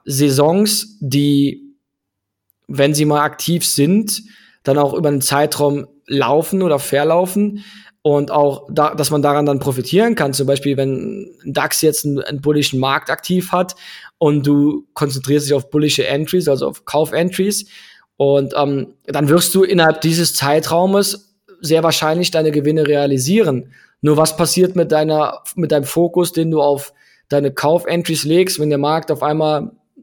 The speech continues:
eine andere Saisonalität an den Tag legt und plötzlich anfängt zu drehen? Und dann ist auf einmal dein Konto, was du vorher aufgebaut hast, wieder auf Null, weil du nicht in der Lage warst, saisonunabhängig beziehungsweise,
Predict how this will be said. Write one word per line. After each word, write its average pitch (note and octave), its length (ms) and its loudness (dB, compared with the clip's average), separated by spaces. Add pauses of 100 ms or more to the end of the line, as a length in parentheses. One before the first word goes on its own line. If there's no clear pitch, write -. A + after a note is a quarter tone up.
(360)
eine - 140 -10
andere F3 360 2
Saisonalität E3 720 0
an D#3 60 -2
den D#3 100 0
Tag D#3 300 -2
legt D#3+ 380 -4 (360)
und C#3+ 280 0
plötzlich D3 340 0
anfängt D#3 300 -4
zu C#3+ 100 -6
drehen? E3+ 340 2
Und - 360 -10 (280)
dann C#3+ 140 -2
ist C#3 80 -2
auf D3+ 140 -2
einmal D#3 180 0
dein D3+ 140 2
Konto, E3+ 280 0
was D#3 140 0
du D#3 60 -2
vorher C#3+ 260 0
aufgebaut E3+ 460 -2
hast, D3+ 160 -4
wieder D3+ 160 0
auf C#3 160 -6
Null, F3+ 260 0 (380)
weil D3 320 2
du D3 100 2
nicht D3 140 -2
in D3 80 -4
der C#3 60 0
Lage D3 340 0
warst, D#3 340 -2 (560)
saisonunabhängig D3+ 960 0
beziehungsweise, C#3+ 840 0